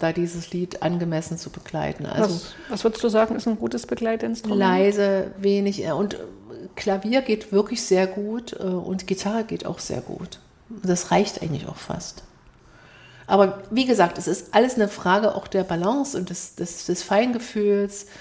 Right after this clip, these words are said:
Speaker 1: Es ist alles möglich, es muss angemessen sein. Auf jeden Fall nicht zu viel, nicht zu dick. Ein bisschen Sachlichkeit reinbringen. Der Text hat genug Emotionen.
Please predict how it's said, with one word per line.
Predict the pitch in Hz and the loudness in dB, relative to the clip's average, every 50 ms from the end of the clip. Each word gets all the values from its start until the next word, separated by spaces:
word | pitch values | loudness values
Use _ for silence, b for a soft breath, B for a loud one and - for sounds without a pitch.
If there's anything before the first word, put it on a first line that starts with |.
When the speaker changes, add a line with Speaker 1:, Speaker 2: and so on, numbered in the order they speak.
| B B B B B B B B B _ _ _ _ | B B B B B B B B B _ _ _ _
Speaker 1:
Es | 190 - | -6 -4
ist | 190 - - | -4 -4 0
alles | 180 185 190 185 190 | 2 4 4 4 4
möglich, | 196 185 175 185 185 202 190 190 | 2 4 4 4 2 2 -2 -2
es | 175 170 - | -2 -4 -4
muss | 185 170 - | -4 -4 -2
angemessen | - 175 185 185 185 180 175 175 - 170 | -2 -2 0 0 0 0 -2 -2 -4 -4
sein. | 175 175 170 170 - | -4 -2 -4 -2 -4
Auf | - 175 - | -6 -4 2
jeden | 190 190 190 190 190 | 2 4 4 2 0
Fall | - - 175 170 165 | -2 -2 -2 -2 0
nicht | 175 190 214 214 - | 0 0 -2 -2 -6
zu | - 185 - | -8 -10 -8
viel, | - - 175 180 180 180 175 | -6 -4 0 0 0 0 0
nicht | 175 180 - - | -2 -4 -6 -6
zu | - - 180 | -8 -8 -6
dick. | - - 165 160 - - - - - - - - - - | -4 -4 -4 -4 -4 -10 -16 -18 -18 -18 -20 -20 -20 -20
Ein | - - | -6 -4
bisschen | 196 190 - - 165 | -4 -2 -2 -2 -2
Sachlichkeit | 165 - 170 185 - - 185 185 - - - 165 160 - - | 2 2 2 2 2 2 0 0 -2 0 0 0 0 0 0
reinbringen. | 151 - - 170 - - - 170 170 | 0 0 0 -2 -4 -4 -2 -2 0
Der | 160 160 160 | 0 -2 -4
Text | - - 175 165 - - - - | 0 -2 -2 -2 -2 -8 -8 -6
hat | 165 160 - - - - | -6 -6 -6 -8 -12 -8
genug | - 156 151 151 - - | -6 -6 -6 -6 -6 -4
Emotionen. | - 160 160 156 151 - - - 156 143 147 165 | -4 -2 -2 -4 -6 -8 -8 -6 -4 -4 -4 -6